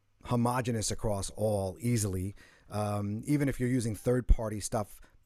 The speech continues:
meant for the physical world that's been virtualized that they made a cloud version of, it, that's just not the right way to do it, right? And so,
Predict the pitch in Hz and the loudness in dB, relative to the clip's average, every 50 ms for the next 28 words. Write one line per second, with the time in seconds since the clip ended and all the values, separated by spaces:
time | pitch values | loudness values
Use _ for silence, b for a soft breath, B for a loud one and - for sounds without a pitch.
0 | _ - 120 113 117 135 143 - - - 123 120 113 98 95 92 101 98 92 - | _ -2 0 2 2 2 0 -2 -4 -4 -2 -2 -2 -4 -4 -4 -4 -4 -6 -6
1 | - - 143 127 120 131 - 120 113 107 101 110 110 107 110 107 92 104 - - | -4 -2 0 0 0 0 0 0 0 0 0 0 2 2 0 0 -2 -4 -2 -2
2 | 104 98 104 123 120 - - 120 110 107 107 107 107 101 92 104 92 104 104 107 | -2 0 0 0 0 2 2 2 2 2 0 0 -2 -4 -6 -6 -4 -2 -2 0
3 | 110 98 - - 120 120 120 101 101 110 107 92 107 98 98 101 98 92 - b | 0 -2 -4 -2 -2 -2 -2 -2 -2 -4 -4 -2 -2 -2 -2 -2 -2 -4 -6 b
4 | b b b b b b b - - - - 381 370 170 - - 170 156 - - | b b b b b b b -14 -10 -10 -8 -6 -6 -4 -2 0 0 0 0 -2
5 | 196 - - 202 196 - - 156 143 139 131 127 113 120 107 95 85 78 - 135 | -4 -4 -4 -4 -2 0 0 2 2 2 0 0 -2 -4 -4 -4 -6 -4 0 2
6 | 143 123 90 85 - 101 110 117 120 131 127 131 123 - - 131 127 123 117 | 2 2 0 -2 -2 0 2 2 2 0 0 -2 -4 0 0 0 0 0 -2